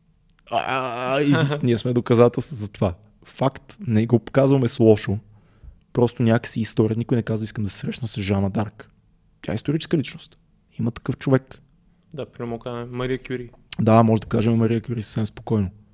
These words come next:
Speaker 1: Не, не, не го, не го казваме някакси. Казваме мъже. Което е доста, доста интересно като наблюдение.
Speaker 2: Хм.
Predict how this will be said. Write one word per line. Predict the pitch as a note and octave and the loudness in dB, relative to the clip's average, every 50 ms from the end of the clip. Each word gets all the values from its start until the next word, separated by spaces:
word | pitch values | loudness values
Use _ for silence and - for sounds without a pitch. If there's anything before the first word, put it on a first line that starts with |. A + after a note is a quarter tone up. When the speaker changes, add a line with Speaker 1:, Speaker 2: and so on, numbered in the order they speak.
| _ _ _ _ _ _ _ _ _ _ - | _ _ _ _ _ _ _ _ _ _ -6
Speaker 1:
Не, | - B2 F3 G#3 F#3 - _ - | -2 -2 -2 -2 -4 -8 _ -8
не, | - B2+ B2 | -4 -4 -2
не | C3 C3+ C3+ C3+ | 0 0 0 0
го, | D#3+ F3+ | 0 0
не | E3 D3+ C#3+ | 2 2 4
го | C#3+ E3 D#3+ | 4 2 2
казваме | - F3 F3 E3+ D#3 B2+ G2+ F#2+ | 4 4 4 4 4 2 2 0
някакси. | F#2+ F#2 G2 - _ - - - - - _ _ _ _ _ _ _ _ _ _ _ _ _ _ | 0 -2 -4 -4 _ -10 -12 -12 -12 -14 _ _ _ _ _ _ _ _ _ _ _ _ _ _
Казваме | - - B2 A2 F#2 F#2+ F#2 F#2+ G2+ A#2 B2 C3 D3 D3+ - _ _ _ _ _ _ _ _ _ _ - | -4 -2 -2 0 0 -2 -2 -2 0 0 -2 -2 -4 -6 -12 _ _ _ _ _ _ _ _ _ _ -6
мъже. | C3+ C3 A#2 B2+ A#2 - - _ _ _ _ _ _ _ _ _ _ _ _ _ _ _ _ _ _ | -4 -2 0 0 0 0 -4 _ _ _ _ _ _ _ _ _ _ _ _ _ _ _ _ _ _
Което | - - E3 D#3+ - F3 D#3+ | -2 -2 -2 0 2 2 4
е | D3+ D#3 F3+ A3+ - _ _ - | 4 2 0 -2 -8 _ _ -14
доста, | - G2 - A#2+ B2+ - - - C#3+ C3+ - - - | -4 0 0 0 0 -2 -6 -8 -10 -8 -8 -10 -8
доста | - C3 B2 - - - - - - | -8 -8 -8 -8 -10 -12 -14 -10 -8
интересно | - G#2+ G#2 - - G2+ G2 G2+ G2 - - _ _ _ _ _ _ _ _ _ _ _ _ _ _ _ _ | -6 -6 -6 -4 -4 -4 -4 -4 -4 -8 -12 _ _ _ _ _ _ _ _ _ _ _ _ _ _ _ _
като | - - - - - | -10 -10 -8 -6 -2
наблюдение. | G2 F#2+ F#2+ F2+ F#2 F#2 F2+ F2+ F2 F2 G#2 A2+ _ _ _ _ _ _ _ _ _ _ _ _ _ _ | -2 0 0 0 0 0 0 -2 -2 -4 -8 -12 _ _ _ _ _ _ _ _ _ _ _ _ _ _
Speaker 2:
Хм. | - | -20